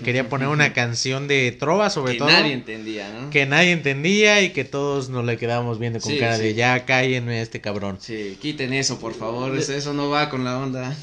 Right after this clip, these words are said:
Speaker 1: Eso no va con la onda, pero después dije, "Oye, eso está sumamente interesante porque las canciones de trova tienen muchos mensajes que interpretar". Y dije,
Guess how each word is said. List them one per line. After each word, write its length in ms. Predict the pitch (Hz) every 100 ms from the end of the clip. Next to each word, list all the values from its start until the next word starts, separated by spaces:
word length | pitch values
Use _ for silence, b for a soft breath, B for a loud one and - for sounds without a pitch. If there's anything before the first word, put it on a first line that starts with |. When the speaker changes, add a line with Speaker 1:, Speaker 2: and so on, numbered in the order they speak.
| 110
Speaker 1:
Eso 300 | 135 180 180
no 120 | 160 160
va 180 | 156 156
con 120 | 147
la 140 | 131
onda, 320 | 135 139 135
pero 140 | 156 170
después 320 | 175 175 247
dije, 220 | 247 254
"Oye, 280 | 240 302 294
eso 160 | 247 240
está 180 | 220
sumamente 520 | 214 226 226 226 214 226
interesante 540 | 208 196 190 196 196
porque 280 | 190 175 165
las 160 | 143
canciones 340 | 147 131 165 170
de 60 | 160
trova 280 | 160 156
tienen 260 | 156 156 160
muchos 340 | 156 156 156 156
mensajes 680 | 139 127 143 139 151 143
que 140 | - 131
interpretar". 840 | 131 131 120 110 101 101 98 - B B B B B B B B _
Y 80 | 95
dije, 340 | 101 101 110